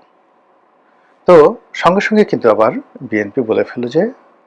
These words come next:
তাদের সংসদ সদস্য যারা আছেন, তারা কোনো সরকারি প্লট নেবেন না আর কোনো ট্যাক্স ফ্রি গাড়ি নেবেন না। এটা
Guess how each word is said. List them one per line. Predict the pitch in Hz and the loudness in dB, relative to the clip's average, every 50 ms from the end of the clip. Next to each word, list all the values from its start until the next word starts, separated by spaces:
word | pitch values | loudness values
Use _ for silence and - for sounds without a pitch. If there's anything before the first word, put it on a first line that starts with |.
| _ _ _ _ _ _ _ | _ _ _ _ _ _ _
তাদের | 113 110 110 143 - | 2 2 4 2 0
সংসদ | - 123 110 - - | 0 -2 -6 -6 -8
সদস্য | - - 120 110 113 - - 123 | -4 -4 -2 -2 -2 -4 -4 -2
যারা | 107 107 107 104 101 | 0 0 2 0 0
আছেন, | 101 - - 180 214 233 - _ - - - - - - _ _ | -2 -4 -6 -8 -10 -10 -12 _ -20 -20 -20 -20 -20 -20 _ _
তারা | - 123 117 135 160 | 2 4 4 4 2
কোনো | 160 151 135 | 0 -2 -4
সরকারি | 123 - - 123 117 - 117 107 104 | -4 -2 -2 -2 0 0 0 -2 -2
প্লট | - - 110 104 107 - - | -4 -2 0 0 0 0 0
নেবেন | 127 117 127 131 139 | 0 0 0 0 0
না | 160 190 220 240 - _ _ _ _ _ _ _ _ | 0 0 -2 -2 -6 _ _ _ _ _ _ _ _
আর | 113 113 110 110 117 123 147 190 240 262 - _ _ _ _ _ _ _ _ _ | 2 4 6 6 6 4 4 2 0 -2 -8 _ _ _ _ _ _ _ _ _
কোনো | - 147 143 156 165 135 113 185 233 - _ _ _ _ _ _ _ _ _ _ | 2 4 4 6 4 2 2 -2 -6 -10 _ _ _ _ _ _ _ _ _ _
ট্যাক্স | - 123 - - | 0 0 0 -2
ফ্রি | - 120 110 95 | -4 -4 -4 -2
গাড়ি | 92 95 98 95 | -2 -4 -4 -6
নেবেন | 95 92 92 92 - - | -10 -10 -12 -12 -12 -16
না। | - - - _ _ _ _ _ _ _ _ _ _ _ _ _ _ _ _ _ _ _ _ _ _ _ _ _ _ _ | -20 -20 -20 _ _ _ _ _ _ _ _ _ _ _ _ _ _ _ _ _ _ _ _ _ _ _ _ _ _ _
এটা | - 165 - 190 185 185 185 180 | -2 2 6 6 8 8 6 4